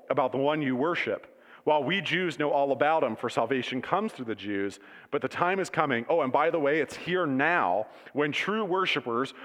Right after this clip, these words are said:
will worship the Father in spirit and in truth. The Father is looking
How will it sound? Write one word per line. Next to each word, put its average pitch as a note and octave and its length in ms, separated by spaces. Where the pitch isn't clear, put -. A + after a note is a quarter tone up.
will D3 140
worship E3+ 360
the E3 100
Father C#3 360
in B2+ 160
spirit F#3+ 540
and C#3 160
in A#2+ 100
truth. A#2+ 540
The C3+ 80
Father F3 560
is B2+ 240
looking B2+ 460